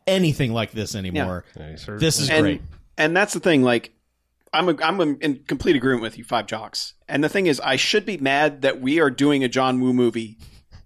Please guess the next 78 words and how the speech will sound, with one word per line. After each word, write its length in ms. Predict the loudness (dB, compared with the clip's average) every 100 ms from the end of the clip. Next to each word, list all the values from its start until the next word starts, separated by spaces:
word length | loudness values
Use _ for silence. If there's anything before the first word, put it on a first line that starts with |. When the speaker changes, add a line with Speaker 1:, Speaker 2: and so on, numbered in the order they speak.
| _ -20 _ _ -20 -20 -20 -20 -2
Speaker 3:
for 120 | 0
this 200 | 2 0
fucking 320 | 2 0 0
show. 300 | -4 -2 -2 -4 -6
Speaker 1:
Uh-huh. 180 | -2 2
Speaker 2:
I 40 |
Speaker 3:
I 20 | 6 6
should 140 | 6 6
Speaker 2:
wouldn't 40 |
Speaker 3:
be 60 | 6
like, 140 | 4
"Fuck 300 | 2 -2 -2
you." 260 | 0 0 0
Speaker 2:
I'm 160 | -2 2
not. 180 | 4 6
Have 160 | 4 4
you 60 |
ever 140 | 4 4
seen 220 | 2 2
Wind 180 | 2 2
Talkers? 300 | 0 2 2
Speaker 3:
I, 60 | 2
I 40 |
know, 200 | 4 4
I 140 | 4 2
know, 200 | 2 0
but, 280 | 0 0 0
like, 160 | -2
a-, 200 | 0 -4
any, 220 | 0 -2 0
Speaker 2:
Ugh. 80 |
Speaker 3:
like, 220 | 0 0 -2 -6 0
Speaker 2:
Yeah. 160 | 0
Speaker 3:
pre-, 280 | 2 0 2
anything 340 | 2 2 2 2
pre-Face 580 | 2 0 2 0 2 2
Off. 220 | 0 0 -4
Speaker 2:
Okay. 100 | -4
Speaker 1:
Sure. 180 | -6 -10 _ _ -20 _ _ _ -20
Speaker 3:
Well, 140 | -2 0
I 40 |
sh-, 80 | 2
we 100 | 2
should 140 | 0 4
be 60 |
like, 100 | 2
"What 100 | 2 -2
the 40 |
fuck 240 | 0 0
are 80 | 2
we 100 | 0
doing?" 340 | 0 -2 -4 -18 _ _ _ _
You 100 | -4
know, 140 | -4 -4
like, 340 | -8 0 0
if 120 | 0 0
we 60 |
were 80 | 0
watching 280 | 2 2 2
Better 200 | 2 0
Tomorrow, 240 | 0 0 0
I'd 60 |
be 60 | 0
like, 100 | -2
"No, 140 | 0 0
fuck 300 | 0 -2 -2
you. 120 | 0
Speaker 2:
Well, 60 | 2
Speaker 3:
This 160 | 2 0
Speaker 2:
yeah, 40 |
Speaker 3:
is 100 | 0
not 160 | 0 2
Speaker 2:
yeah. 60 |
Speaker 3:
a 200 | 0 0
Bamfcast 260 | 0 -2 0
movie." 240 | -2 -2
You 140 | 0
know, 120 | 0